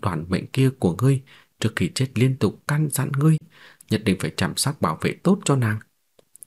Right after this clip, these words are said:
Mà trong mấy năm nay, ngươi cũng đã coi con nhóc này như cái vảy ngược. Vì nàng không tiếc từ bỏ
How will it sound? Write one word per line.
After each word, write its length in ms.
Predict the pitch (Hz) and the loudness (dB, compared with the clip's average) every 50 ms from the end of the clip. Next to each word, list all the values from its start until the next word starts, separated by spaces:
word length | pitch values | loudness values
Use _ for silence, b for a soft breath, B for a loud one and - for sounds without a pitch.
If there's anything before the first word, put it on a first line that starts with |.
| - _ _ _ | -20 _ _ _
Mà 120 | - 147 - | 0 2 2
trong 160 | - 160 147 147 | 2 2 4 4
mấy 120 | 170 190 | 6 6
năm 240 | 180 170 151 143 139 | 6 4 4 2 2
nay, 240 | 147 147 147 135 - _ _ _ _ _ _ _ - | 2 0 0 -2 -4 _ _ _ _ _ _ _ 0
ngươi 320 | 92 92 92 92 87 - _ _ _ | 2 4 4 4 2 -2 _ _ _
cũng 140 | - 107 95 | 2 4 4
đã 100 | 110 117 | 4 2
coi 200 | - - 104 98 | 2 0 -2 0
con 200 | - - 101 110 | 0 0 0 2
nhóc 220 | 139 175 175 - | 2 0 0 0
này 200 | 131 120 117 113 - - _ _ | 0 0 0 0 -4 -8 _ _
như 100 | - 101 | -2 -2
cái 160 | - - 147 | 0 0 0
vảy 260 | 139 117 92 80 76 | 0 0 0 0 0
ngược. 340 | 82 90 95 95 90 - - _ _ _ _ _ _ _ _ _ _ _ _ - | 0 0 0 0 0 -2 -10 _ _ _ _ _ _ _ _ _ _ _ _ 4
Vì 120 | 143 143 | 4 6
nàng 340 | 143 143 135 139 135 131 131 | 6 4 4 4 4 4 4
không 180 | - 175 175 | 4 2 4
tiếc 100 | - 196 190 - | 4 2 2 4
từ 100 | 113 104 | 2 2
bỏ 240 | 90 95 82 76 | 2 0 -2 -4